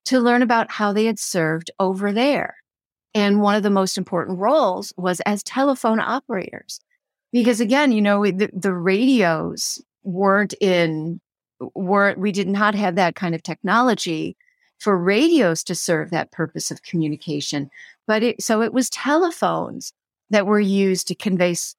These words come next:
mess-, and very important messages and military orders between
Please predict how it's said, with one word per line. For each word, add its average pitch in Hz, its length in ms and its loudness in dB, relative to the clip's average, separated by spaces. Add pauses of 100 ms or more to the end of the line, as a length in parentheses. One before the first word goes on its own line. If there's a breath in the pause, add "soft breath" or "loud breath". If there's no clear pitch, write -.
(140)
mess-, 175 520 0
and 190 120 2
very 202 260 4
important 185 360 0
messages 165 500 -4
and 185 200 0
military 226 560 2
orders 160 380 -2
between 170 580 -4